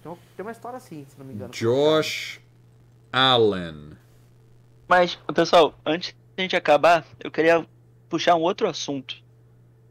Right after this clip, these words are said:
Speaker 3: que eu acho que é importante que a gente não comentou.
Speaker 2: Diga.
Speaker 3: Só que aí é pro lado da nossa defesa.
Speaker 2: Ah, meu Jesus.
Speaker 3: É,
Speaker 1: Ah.
Speaker 3: a nossa, tipo assim, eu não vou falar sobre corner, et cetera, porque, cara, até o Adori ontem foi humilhado pelo Sid Lamb,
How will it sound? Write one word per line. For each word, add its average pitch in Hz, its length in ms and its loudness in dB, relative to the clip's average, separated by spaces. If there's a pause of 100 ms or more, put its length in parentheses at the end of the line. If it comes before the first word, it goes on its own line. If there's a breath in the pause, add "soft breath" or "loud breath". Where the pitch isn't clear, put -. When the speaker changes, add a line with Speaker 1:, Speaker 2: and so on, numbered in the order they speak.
(180)
Speaker 3:
que - 80 -4
eu 139 40 4
acho 131 120 0
que 147 80 -4
é - 20 0
importante 143 480 -4
que - 80 -6
a 139 40 -4
gente 139 180 -10
não 139 120 -6
comentou. 143 640 0 (460)
Speaker 2:
Diga. 98 640 -2
Speaker 3:
Só 139 180 0
que 151 100 0
aí 151 80 8
é 156 100 8
pro 160 180 0
lado 156 220 4
da 156 120 0
nossa 160 200 -2
defesa. 139 680 -6 (640)
Speaker 2:
Ah, 151 220 2
meu 107 160 2
Jesus. 85 460 -8
Speaker 3:
É, 139 380 0
Speaker 1:
Ah. 127 380 -6 (840)
Speaker 3:
a 156 160 0
nossa, 190 340 2 (140)
tipo 185 140 -2
assim, 156 320 -2 (380)
eu 220 120 4
não 277 100 4
vou 240 160 6
falar 196 320 6
sobre 160 720 2
corner, 151 640 4
et 143 180 0
cetera, 151 560 2
porque, 170 300 -6 (220)
cara, 147 200 4
até 190 160 0
o 226 80 4
Adori 202 480 2
ontem 175 280 0
foi 175 260 0
humilhado 165 460 2
pelo 156 160 -6
Sid 147 240 -8
Lamb, 127 280 -8